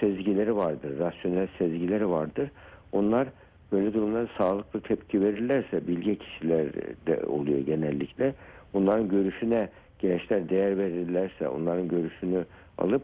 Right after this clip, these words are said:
ama kendi görüşünü daha sonra revize edip ona göre ilerlerlerse yaşlıların tecrübelerinden faydalanılabilir.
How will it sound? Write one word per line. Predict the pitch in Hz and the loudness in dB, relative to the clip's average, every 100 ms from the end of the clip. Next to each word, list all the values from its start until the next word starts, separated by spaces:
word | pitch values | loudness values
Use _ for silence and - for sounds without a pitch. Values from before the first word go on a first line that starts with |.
| - - - | -6 -16 -2
ama | 104 107 | 0 0
kendi | - 98 104 110 | 0 0 0 2
görüşünü | 104 92 - 101 90 | 2 2 -2 -2 0
daha | 92 90 95 | 0 0 -2
sonra | - 90 127 143 - - - - | -2 -2 -2 -4 -8 -20 -8 0
revize | 90 101 98 113 | 2 2 2 0
edip | 90 156 - - - - | 0 -4 -6 -20 -14 -4
ona | 98 120 | 0 2
göre | 120 107 104 | 2 2 0
ilerlerlerse | 92 95 98 107 117 113 101 - 143 160 - - - - | 0 0 0 0 -2 0 -2 -2 -4 -4 -10 -20 -8 0
yaşlıların | 98 - 120 139 | 0 0 -2 -2
tecrübelerinden | 139 110 101 110 127 139 | 0 0 2 2 0 -2
faydalanılabilir. | 113 104 110 113 120 113 117 113 | 0 0 0 0 0 0 2 0